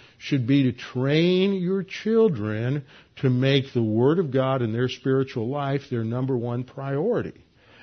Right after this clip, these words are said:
And that's leading by example. And if they can't see that as your number one priority, how are they ever going to catch that and make that their number one priority?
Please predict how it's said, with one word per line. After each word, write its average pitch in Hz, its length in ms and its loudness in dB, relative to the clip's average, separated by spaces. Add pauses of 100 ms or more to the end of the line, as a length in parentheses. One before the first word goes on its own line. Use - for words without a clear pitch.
And 135 220 4
that's 185 380 0
leading 160 500 6
by 143 260 2
example. 139 840 0 (340)
And 139 160 4
if 120 120 4 (100)
they 202 360 6
can't 180 460 0
see 170 280 2
that 160 360 0
as 131 260 2
your 208 300 2
number 147 300 2
one 123 280 -2
priority, 110 840 -4 (300)
how 208 280 -2
are 190 80 4
they 170 280 4
ever 160 200 0
going 160 280 0
to 147 140 -4
catch - 480 -6
that 127 320 -2
and 135 180 -2
make 139 200 -2
that 151 280 -2
their 170 540 0
number 113 400 -2
one 101 420 -4 (420)
priority? 104 720 -6